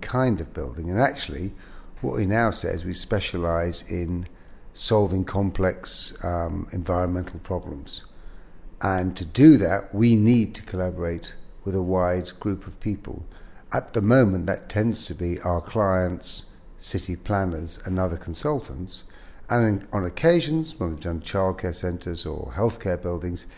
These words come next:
it's involved, um, healthcare clients. But really, we should be kind of thinking more broadly about the problems we face with obesity and other health issues, and then just saying, "Well, perhaps,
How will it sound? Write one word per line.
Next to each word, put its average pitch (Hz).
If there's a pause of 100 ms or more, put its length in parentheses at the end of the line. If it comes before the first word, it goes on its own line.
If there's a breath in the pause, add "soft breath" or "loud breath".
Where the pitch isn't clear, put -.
(140 loud breath)
it's 104
involved, 98
um, 95
healthcare 101
clients. 78 (380 loud breath)
But -
really, 120
we 104
should 101
be 104
kind 107
of 98
thinking 110
more 101
broadly 95 (340 loud breath)
about 101
the 95
problems 101
we 87
face 85
with 82
obesity 85
and 80
other 85 (480 loud breath)
health 92
issues, - (340 loud breath)
and 101
then 110
just 98
saying, 107
"Well, 107
perhaps, -